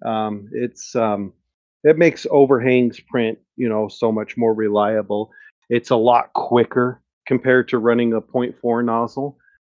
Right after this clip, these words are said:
And now with Cura's Arachne engine, you can keep the same detail with the point six as what you got with the point four. So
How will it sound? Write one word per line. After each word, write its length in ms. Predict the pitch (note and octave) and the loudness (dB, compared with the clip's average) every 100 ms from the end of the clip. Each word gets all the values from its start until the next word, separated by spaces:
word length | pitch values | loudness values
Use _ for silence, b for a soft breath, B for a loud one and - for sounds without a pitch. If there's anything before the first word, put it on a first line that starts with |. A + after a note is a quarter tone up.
| _ - | _ -8
And 320 | A2 G#2+ G#2+ - - | -4 -2 -2 -6 -4
now 240 | B2 A#2 | 0 2
with 220 | A2+ G#2 _ _ - | 2 0 _ _ -8
Cura's 480 | C3 A#2+ A2+ G2+ A#2 | 0 2 2 0 -2
Arachne 560 | G#2+ A2 - A2+ A2 | 2 2 2 -2 0
engine, 540 | A2 G#2+ B2+ A#2+ A#2+ G2 | 0 -2 -4 -4 -4 -6
you 100 | G2+ | -10
can 300 | - G2 F#2+ - | -10 -12 -12 -12
keep 300 | C#3 B2 _ - | -10 -10 _ -14
the 80 | |
same 300 | G2 A#2+ G#2+ | -2 -2 -2
detail 760 | F#2 A2 A2+ - A#2 B2+ D3+ C#3 - | -4 -6 -6 0 4 4 0 -8 -2
with 180 | B2+ B2 | -2 0
the 100 | B2+ | -4
point 300 | C3+ B2 - | 0 -2 -2
six 420 | C3+ C#3+ - - | -4 -4 -4 -8
as 160 | A#2+ - | -8 -6
what 160 | A#2+ | -6
you 80 | B2 | -2
got 180 | A#2+ A#2+ | 0 0
with 100 | - | -4
the 80 | C3 | -6
point 280 | C3+ B2 - | -4 -4 -4
four. 320 | A2+ A#2+ D3+ | -6 -4 -4
So 400 | C#3 - F#2 F2+ | -6 -4 -4 -4